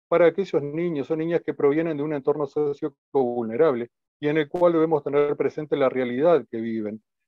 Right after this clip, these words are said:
pues esto afectará de una u otra forma su integración si no tenemos un espectro contemplativo de dicha situación. Pero que si recordamos el derecho de todos y todas los niños y niñas a practicar mini básquetbol,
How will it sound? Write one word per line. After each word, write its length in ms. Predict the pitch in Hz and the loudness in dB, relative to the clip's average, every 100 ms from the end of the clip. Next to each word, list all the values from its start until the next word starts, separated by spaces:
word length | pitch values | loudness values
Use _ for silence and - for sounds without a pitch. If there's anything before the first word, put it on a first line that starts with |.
| _ - | _ -2
pues 200 | 147 160 | 0 0
esto 200 | 151 165 | 2 2
afectará 440 | 143 135 139 139 | 2 -2 0 2
de 100 | 139 | 2
una 220 | 147 165 | 2 0
u 100 | 135 | 2
otra 200 | 139 170 | 2 2
forma 360 | 156 139 143 151 _ _ | 2 0 0 -6 _ _
su 140 | _ 156 | _ -6
integración 800 | 151 135 143 131 123 147 117 113 | -4 0 0 2 0 -2 -4 -6
si 160 | 139 | -6
no 140 | 139 143 | -4 -2
tenemos 440 | 147 147 147 - | -4 -4 -6 -6
un 100 | 147 | -8
espectro 440 | 123 147 139 147 135 | -4 -4 -2 -4 -4
contemplativo 760 | 127 123 120 117 151 156 143 | -6 -4 -2 -2 -2 0 2
de 80 | 120 | 0
dicha 160 | 113 117 | -4 -8
situación. 520 | 110 110 - 107 90 _ _ _ _ _ _ - | -8 -12 -10 -12 -16 _ _ _ _ _ _ 0
Pero 220 | 147 151 | 2 2
que 80 | 156 | 0
si 160 | - | 0
recordamos 760 | 160 156 156 185 196 208 156 143 | 0 2 4 4 4 2 2 -2
el 100 | 131 | -2
derecho 560 | 131 165 170 - 120 _ _ _ _ - | 0 0 -2 -6 -8 _ _ _ _ -4
de 220 | 123 127 - | -4 -4 0
todos 560 | 196 175 120 110 _ _ _ | 4 4 2 -2 _ _ _
y 160 | 117 113 | -16 -2
todas 300 | 160 170 131 | 2 4 4
los 140 | 113 | 0
niños 380 | 123 156 135 - | -6 -6 -6 -6
y 40 | 143 | -6
niñas 320 | 151 131 - - | -4 -6 -8 -8
a 80 | 117 | -6
practicar 520 | 123 117 143 156 151 | -6 -6 -2 -2 -2
mini 260 | 147 139 156 | -10 -4 0
básquetbol, 500 | 127 - 120 127 | 0 -2 -4 -4